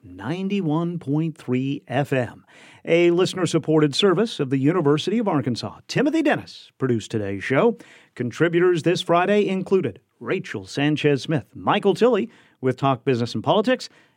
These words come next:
and Becca Martin Brown, the features editor at the Northwest Arkansas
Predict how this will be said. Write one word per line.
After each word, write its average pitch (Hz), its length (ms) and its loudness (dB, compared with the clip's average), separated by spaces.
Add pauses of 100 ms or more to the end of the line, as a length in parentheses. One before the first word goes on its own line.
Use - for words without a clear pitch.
(120)
and 156 180 -8
Becca 147 320 -8
Martin 143 380 -6
Brown, 107 400 -4
the 104 180 -6
features 127 480 -4
editor 139 480 -4
at 123 160 -8
the 127 80 -6
Northwest 123 540 -4
Arkansas 113 540 -6